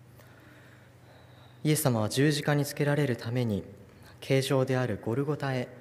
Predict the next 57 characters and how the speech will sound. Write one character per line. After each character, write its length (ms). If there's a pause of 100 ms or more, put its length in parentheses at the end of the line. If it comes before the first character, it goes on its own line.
(480)
十 200
字 140
架 120
を 80
背 220
負 80
っ 20
て 320
い 80
か 140
れ 80
ま 100
す。 140 (2250)
ゴ 140
ル 100
ゴ 120
タ 160
は 220 (260)
エ 100
ル 80
サ 140
レ 80
ム 80
の 120
城 220
壁 240
の 100
外 340
に 220
位 60
置 180
し 120
て 80
い 80
ま 80
し 80
た。 140 (1900)
ヘ 120
ブ 100
ル 100
十 180
三 240
章 480
十 240
二 140
節 260
に 100
も、 200 (1120)
「だ 120
か 120
ら 180 (560)
イ 140
エ 60
ス 120
も 100
ま 120
た 240